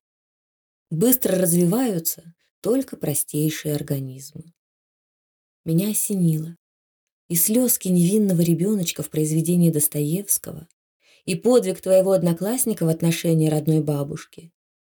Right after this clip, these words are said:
Всё специально подстроено только для того, чтобы пробудить сострадание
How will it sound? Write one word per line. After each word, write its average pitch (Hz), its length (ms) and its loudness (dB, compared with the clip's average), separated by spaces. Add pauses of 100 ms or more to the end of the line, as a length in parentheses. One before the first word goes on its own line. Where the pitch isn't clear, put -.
(360)
Всё - 240 0
специально 190 760 0
подстроено 165 800 0
только 165 360 0
для 143 160 -2
того, 165 560 -4 (320)
чтобы 170 320 0
пробудить 165 520 2
сострадание 151 1000 -2